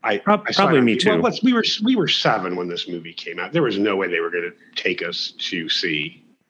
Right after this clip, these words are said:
Speaker 2: No.
Speaker 1: the ac-, at least, at least my parents wouldn't have. I'm sure, no, your parents wouldn't have, Tim.
Speaker 2: No,
Speaker 1: Although I'm
Speaker 2: no.
Speaker 1: sure there were some parents out there who did take their kids to
Speaker 2: Well, well, listen, listen, I, I started buying comic books in fifth grade,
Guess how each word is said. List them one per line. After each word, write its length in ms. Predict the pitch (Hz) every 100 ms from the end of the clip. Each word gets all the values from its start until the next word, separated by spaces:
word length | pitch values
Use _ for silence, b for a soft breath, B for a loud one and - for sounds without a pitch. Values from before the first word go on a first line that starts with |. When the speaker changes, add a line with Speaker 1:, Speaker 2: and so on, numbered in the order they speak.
| -
Speaker 2:
No. 360 | 113 87 92 - -
Speaker 1:
the 140 | 110
ac-, 160 | 110 -
at 60 | 160
least, 160 | 156
at 40 | 147
least 200 | 131 117
my 140 | 143
parents 380 | 147 117 95 87
wouldn't 340 | 87 90 87 95
have. 100 | 92
I'm 260 | 90 90
sure, 480 | - - - 156 147
no, 140 | 107 98
your 280 | 90 165 220
parents 460 | - 90 87 87
wouldn't 280 | 90 82 85
have, 140 | 85
Tim. 400 | - 85 85 104 -
Speaker 2:
No, 180 | 92 82
Speaker 1:
Although 140 | 113
I'm 80 | 110
Speaker 2:
no. 100 | 104
Speaker 1:
sure 120 | 127
there 120 | 117 110
were 180 | 117 113
some 280 | - 113
parents 440 | 104 - 107 107 104
out 160 | 95
there 160 | 101 98
who 100 | 101
did 220 | 95 95
take 220 | - 90 -
their 140 | 90
kids 880 | - 90 85 80 - - - - -
to 320 | - - 190 110
Speaker 2:
Well, 340 | 131 123 123 B B B B B _ -
well, 140 | 123
listen, 280 | 127 139 -
listen, 240 | 143 143 107
I, 220 | 107 127
I 100 | 127
started 360 | 123 127 120 107
buying 340 | 107 101 92 92
comic 380 | - 107 98
books 320 | - 90 - -
in 220 | 85 85
fifth 260 | - 147
grade, 400 | - 101 90 104